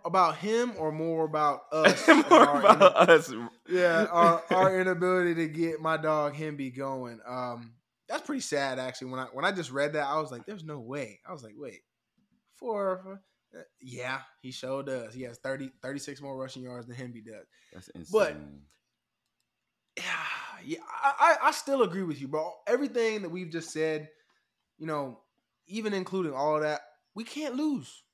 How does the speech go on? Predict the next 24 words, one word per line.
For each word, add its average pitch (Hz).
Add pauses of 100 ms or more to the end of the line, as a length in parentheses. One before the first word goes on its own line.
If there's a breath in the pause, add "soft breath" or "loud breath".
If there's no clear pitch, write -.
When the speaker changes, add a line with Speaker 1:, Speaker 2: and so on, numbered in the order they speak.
Speaker 1:
We 202
can't. 214
Speaker 2:
Mm-mm. -
Speaker 1:
Um, 160 (320)
there's 185
just 220
no 202
way. 143 (420)
Like, 156 (640)
you 165
know, 156 (220)
I 156
watched 180
Coach 175
Locksley's, 160 (280)
uh, 131
press 160
conference 147
after 139
the 131
game 143
the 135
other 127
day, 123